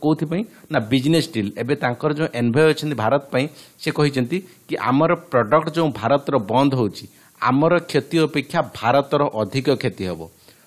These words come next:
ଭାରତ ତରଫରୁ କ୍ଲିୟର କରାଯାଇଛି, ଭାରତ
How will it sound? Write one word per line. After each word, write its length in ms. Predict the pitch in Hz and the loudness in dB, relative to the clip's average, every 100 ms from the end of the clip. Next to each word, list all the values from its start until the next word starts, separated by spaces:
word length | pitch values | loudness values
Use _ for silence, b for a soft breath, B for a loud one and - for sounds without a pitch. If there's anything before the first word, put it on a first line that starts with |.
| b 92 | b -18
ଭାରତ 380 | - 120 156 165 170 | -4 2 2 4 0
ତରଫରୁ 480 | 160 151 139 - 151 | 0 0 0 0 -4
କ୍ଲିୟର 380 | - 127 156 160 | -2 2 4 4
କରାଯାଇଛି, 560 | 139 127 120 110 139 175 b b b | 2 2 2 0 -4 -12 b b b
ଭାରତ 460 | 104 - 123 156 165 | -18 -2 2 2 2